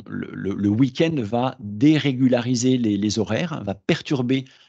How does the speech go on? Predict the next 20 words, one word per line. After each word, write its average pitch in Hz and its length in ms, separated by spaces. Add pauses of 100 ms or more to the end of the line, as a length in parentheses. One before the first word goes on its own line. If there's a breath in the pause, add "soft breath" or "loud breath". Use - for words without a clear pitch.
la 110 100
stabilité 127 600
des 113 160
horaires 113 200
qu'il 113 140
y 101 60
a - 20
en 95 60
semaine, 135 400 (560 soft breath)
ce - 120
qui - 120
semble 104 520
pas, 107 220
enfin, 104 160
c'est, 101 160
ça 107 140
semble 104 180
complètement, 101 560
euh, 90 220
compréhensible. 113 880